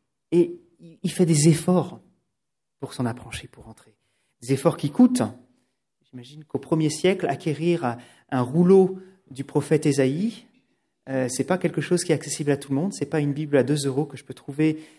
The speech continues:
dans la, dans la, euh, librairie chrétienne au coin de la rue.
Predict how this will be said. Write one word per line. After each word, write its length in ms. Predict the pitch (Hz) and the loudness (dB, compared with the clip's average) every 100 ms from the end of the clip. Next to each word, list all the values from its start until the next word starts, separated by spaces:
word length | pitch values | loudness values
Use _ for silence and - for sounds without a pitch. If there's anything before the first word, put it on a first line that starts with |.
| _ _ | _ _
dans 80 | 135 | -12
la, 720 | 131 127 127 120 120 120 120 | -10 -8 -6 -6 -10 -14 -16
dans 140 | 120 127 | -12 -12
la, 80 | 120 - | -10 -14
euh, 460 | 143 131 127 127 117 120 _ - | -14 -10 -10 -10 -16 -20 _ -8
librairie 500 | 135 139 139 139 151 | -2 2 2 0 -4
chrétienne 580 | - 135 - 156 139 113 - _ | -2 -2 2 2 2 -2 -12 _
au 80 | 131 | -12
coin 180 | - 131 | -4 -2
de 60 | |
la 80 | 131 | -2
rue. 220 | 117 131 | -6 -10